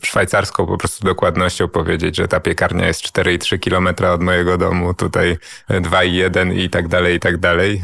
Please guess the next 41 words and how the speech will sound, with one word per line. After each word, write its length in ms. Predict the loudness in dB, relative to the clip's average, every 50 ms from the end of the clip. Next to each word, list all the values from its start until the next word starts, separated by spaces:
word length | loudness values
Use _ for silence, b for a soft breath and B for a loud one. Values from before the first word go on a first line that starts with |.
| -2 -2
E, 140 | -2 -2
także 280 | -2 -2 -4 -2 -2 0
jak 140 | 0 -2 -2
spytacie 440 | -2 -4 -2 0 0 0 0 0 0
biegacza 500 | 0 0 2 2 0 2 2 2 2 2
o, 120 | 2 0
o 320 | 0 0 0 0 0 0 -4 -8 _ _ _ _ _
tego 200 | 0 0 2 0
typu 240 | 0 -2 -2 -2 -2
kwestie, 400 | 0 0 0 0 0 0 0 0
to 180 | 2 2 2 2
on 140 | 2 0 -2 -4 B B B B B B B B B B -2
na 100 | 0 0
pewno 300 | 2 2 2 2 2 2
będzie 260 | 2 2 2 2 2
wiedział 280 | 2 2 2 2 2 2
bardzo 260 | 2 0 0 0 0
dobrze. 360 | 2 2 0 2 2 2 2
A 140 | 2 2 0
drugie, 480 | -2 -4 -2 0 0 0 2 0 0
co 120 | 0 0 0
charakteryzuje 720 | 0 0 0 0 0 -2 -2 0 0 0 0 2 2 0 0 -4 -6 -6 -4
biegaczy, 640 | -2 -2 0 0 0 2 2 0 0 0 -2 -2
którzy 240 | -2 -2 -2 0 0
mieszkają 440 | 0 -2 -2 0 0 2 2 2 0
w 80 | 0
miastach, 440 | 0 0 0 0 0 -2 -2 -2 -2
w 60 | -4
których 240 | -4 -2 -2 -2 0
są 140 | -2 -2 -2
korki, 460 | 0 0 0 0 0 0 -2 -2 -2
to 120 | -2 0
to, 160 | 0 0 0 2
że 100 | 2 2
jak 240 | 2 2 0 -2
biegacz 320 | -2 0 0 0 0 0 -2
stoi 260 | -2 -2 -2 -2 -2
w 80 | -2 -2
korku 360 | -2 -2 -2 -2 -2 -6 -4
w 40 | -2
samochodzie, 520 | 0 0 0 0 0 0 0 0 0 -2